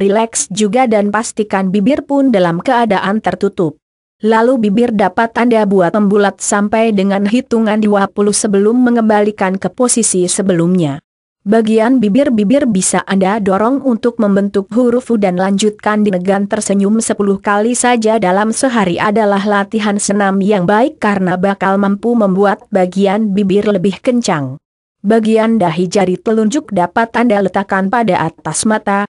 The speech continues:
lalu tariklah ke arah bawah seraya alis diangkat. Senam ini bisa Anda lakukan juga sepuluh kali dalam sehari.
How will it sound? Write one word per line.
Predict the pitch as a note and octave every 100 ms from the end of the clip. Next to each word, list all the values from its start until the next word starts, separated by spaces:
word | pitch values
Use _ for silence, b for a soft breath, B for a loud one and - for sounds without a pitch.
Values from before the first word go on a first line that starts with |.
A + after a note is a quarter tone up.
| _ -
lalu | G3+ G3+ A3 A3+
tariklah | G3 A#3 A#3+ G#3+ A3 G#3+
ke | - G3+
arah | G3 F#3 F3
bawah | G3+ F#3
seraya | F#3+ A#3 G3+ A3+ A#3
alis | - A3+ A#3+ A#3+ -
diangkat. | G3 F#3 G#3 D#3 C3+ _ _ _ _
Senam | - C4 B3+ C4 C4+
ini | A#3 A3 B3
bisa | A#3 F#3 - F#3
Anda | G3 G3 G3+ F#3+
lakukan | F#3 A3+ A3+ G#3 G3+ F#3+
juga | G#3+ G3+
sepuluh | F#3+ G#3 - G3
kali | G3 F3+ F3+ B3+
dalam | A3 F3+ G3+ A3
sehari. | - G3 F#3+ F#3 C#3+